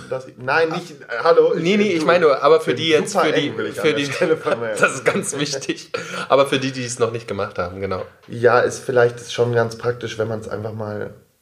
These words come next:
Speaker 1: schon mal ein bisschen vorbereitet. Oder selber, mein Gott, holt euch ein Dildo und
Speaker 2: Ja.
Speaker 1: probiert's aus. So,
Speaker 2: Ja.
Speaker 1: ne? Das geht ja auch.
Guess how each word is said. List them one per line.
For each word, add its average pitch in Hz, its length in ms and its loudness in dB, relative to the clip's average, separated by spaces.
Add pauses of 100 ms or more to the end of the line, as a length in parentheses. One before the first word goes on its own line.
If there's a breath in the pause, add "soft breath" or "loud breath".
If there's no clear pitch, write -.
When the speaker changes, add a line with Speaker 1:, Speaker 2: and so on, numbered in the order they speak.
(520)
Speaker 1:
schon - 200 -8
mal 113 80 -8
ein 110 80 -10
bisschen 104 340 -8
vorbereitet. 98 520 -2
Oder 127 200 4
selber, 147 520 4 (200)
mein 147 280 0
Gott, 151 380 0
holt 143 160 0
euch 127 120 -4
ein 123 100 -8
Dildo 143 300 0
und 127 380 -6
Speaker 2:
Ja. 120 100 8
Speaker 1:
probiert's 127 260 0
aus. 143 400 0
So, - 80 2
Speaker 2:
Ja. 101 140 4
Speaker 1:
ne? 127 300 -2
Das - 340 -10
geht 127 220 -2
ja 131 80 4
auch. 135 160 2